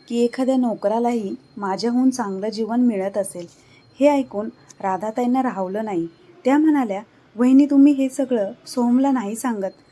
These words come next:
त्याला हे माहिती नाही का?" "आता ताई,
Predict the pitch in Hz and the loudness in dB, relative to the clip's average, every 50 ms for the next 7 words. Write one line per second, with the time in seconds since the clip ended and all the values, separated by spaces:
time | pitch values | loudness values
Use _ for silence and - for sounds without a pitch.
0 | _ _ _ _ - 240 247 262 277 285 294 285 269 240 202 190 175 - 254 269 | _ _ _ _ -2 0 0 2 2 2 4 4 4 4 2 -2 -2 0 0 2
1 | 269 247 240 220 226 - 180 180 190 _ _ _ _ _ _ _ _ _ _ - | 2 0 -2 -4 -6 -10 -14 -14 -14 _ _ _ _ _ _ _ _ _ _ -8
2 | - 185 196 190 - 233 233 233 226 214 202 196 | -6 -4 -4 -2 -2 -4 -2 0 0 -2 -2 -4